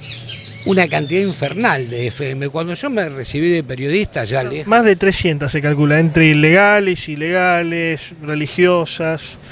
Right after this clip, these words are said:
Speaker 2: de O N Gs, trescientas radios.
Speaker 1: Hay, yo he hecho un cálculo que hay aproximadamente cincuenta que están con una simple antenita o en un barrio o en medio de una villa que llegan diez cuadras por diez cuadras y eso complica,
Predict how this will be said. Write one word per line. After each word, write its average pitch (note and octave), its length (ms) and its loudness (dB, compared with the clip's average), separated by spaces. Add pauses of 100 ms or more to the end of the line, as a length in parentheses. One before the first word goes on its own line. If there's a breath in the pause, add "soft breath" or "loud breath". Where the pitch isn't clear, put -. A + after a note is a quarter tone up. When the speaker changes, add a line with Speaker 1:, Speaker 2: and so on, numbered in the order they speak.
(320 loud breath)
Speaker 2:
de D#3+ 80 4
O D#3+ 60 8
N D#3+ 120 6
Gs, G#3+ 280 2
trescientas A3 540 0
radios. C3 340 -2 (320)
Speaker 1:
Hay, F3 880 2
yo F3 180 4
he A3 120 8
hecho G3 240 2
un E3+ 140 2
cálculo G3+ 480 0
que E3+ 100 -8
hay E3+ 160 0
aproximadamente D#3+ 680 -2
cincuenta F#3 720 2
que B2 140 -4
están E3 300 0
con D3+ 220 0
una D#3 180 0
simple E3+ 440 4
antenita D3 580 2
o D3+ 160 0
en G3 80 2
un F#3+ 100 2
barrio F#3+ 540 2 (300 loud breath)
o D3 120 2
en D#3 100 -2
medio F3 300 4
de D#3 60 2
una D3+ 180 2
villa G3 320 2
que B2+ 160 -2
llegan C#3 580 0
diez F3+ 220 2
cuadras F#3 460 2
por C3+ 180 -10
diez E3 160 -2
cuadras G#3 460 2
y C3+ 360 -2 (440 loud breath)
eso D#3+ 760 4 (120)
complica, E3 800 0